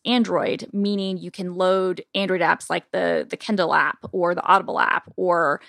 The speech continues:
you know, other sorts of, um, you know, e-reading applications on it. But it also has a really nice, like, Wacom, uh, capacitive, um, uh, screen for, you know, writing a-, on and, and drawing and that sort of thing. It's pretty responsive.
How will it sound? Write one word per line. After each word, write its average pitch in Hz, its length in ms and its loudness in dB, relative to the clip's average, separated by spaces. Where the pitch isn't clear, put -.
you 196 100 -6
know, 190 160 4
other 202 320 2
sorts 180 280 -4
of, 175 220 0
um, 180 260 0
you 185 120 -6
know, 175 240 0
e-reading 190 400 -2
applications - 640 -4
on 185 200 2
it. - 280 -6
But 214 200 -2
it 226 100 2
also 214 340 0
has 180 520 0
a 196 80 2
really 196 480 2
nice, 185 440 -2
like, 185 180 -4
Wacom, 185 680 0
uh, 170 240 4
capacitive, 196 880 0
um, 180 480 -2
uh, 180 260 2
screen 247 540 0
for, 175 400 -2
you 180 120 -8
know, 175 80 0
writing 196 560 2
a-, 170 260 -2
on 185 240 2
and, 170 160 -8
and 185 140 -4
drawing 185 420 0
and 175 80 -4
that - 120 0
sort 185 160 -2
of - 60 -10
thing. 175 140 -2
It's - 140 -8
pretty 208 240 0
responsive. 180 840 0